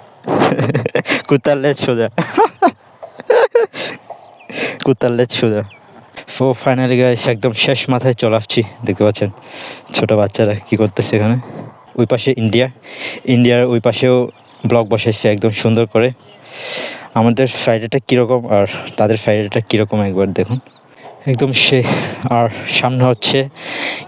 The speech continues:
গিয়া আমাদের বাংলাদেশ ভারত মৈত্রী সেতু, দেখতে পাচ্ছেন একদম সুন্দর করে বসাইছে ব্লকটা, এখান থেকে অনেক সুন্দরভাবে দেখা। জাগো,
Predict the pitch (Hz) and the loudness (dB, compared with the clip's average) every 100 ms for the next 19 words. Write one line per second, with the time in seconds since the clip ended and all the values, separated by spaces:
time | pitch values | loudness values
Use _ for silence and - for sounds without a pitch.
0 | 107 113 107 107 120 120 113 117 117 123 | 0 0 2 0 2 2 2 0 2 0
1 | 110 101 110 117 - - 113 107 117 - | 0 0 2 2 -2 2 2 2 0 0
2 | 110 123 - - - - - - - 110 | 0 0 -2 -20 -20 -20 -20 -18 -4 0
3 | 117 110 - 117 - - - - - - | 0 0 0 -2 -4 -18 -18 -16 -16 -2
4 | 113 107 117 - 127 123 127 120 120 120 | 0 2 0 0 0 2 2 2 2 0
5 | 113 - - 110 113 117 127 104 104 - | -2 -6 -2 0 0 0 -2 2 0 2
6 | 117 110 113 123 117 113 127 - - 123 | -2 -2 -2 0 0 2 0 0 0 2
7 | 117 117 113 107 95 107 107 - 185 214 | 4 2 0 -2 -10 -16 -20 -20 -20 -20
8 | 240 233 233 233 180 - _ - - _ | -18 -18 -20 -20 -20 -20 _ -20 -20 _
9 | _ _ - - - - - - 110 95 | _ _ -20 -20 -20 -20 -20 -10 -8 -2
10 | 135 135 127 101 | 2 2 0 -2